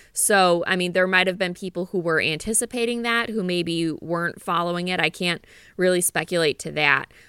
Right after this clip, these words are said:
But the, the week of the twenty-third, that wasn't nearly as much of a factor as I'm sure it will be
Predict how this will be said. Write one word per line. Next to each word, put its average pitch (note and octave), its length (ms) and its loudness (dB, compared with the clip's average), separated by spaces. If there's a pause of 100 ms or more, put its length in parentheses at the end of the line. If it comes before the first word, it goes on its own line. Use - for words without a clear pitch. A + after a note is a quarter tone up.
But F3 340 -2
the, E3+ 480 0
the F3 180 0
week A#3+ 260 -2
of F#3 160 -4
the F3+ 60 -6
twenty-third, E3+ 880 -2 (320)
that F#3 440 2
wasn't F3 360 -2
nearly E3 400 -2
as D#3 120 -4
much D#3+ 240 -6
of D#3 80 -6
a D#3 60 -4
factor D#3 540 -2
as D#3 120 -2
I'm D#3+ 180 -6
sure E3+ 440 -4
it D#3 220 0
will D#3 200 -2
be D#3 280 -6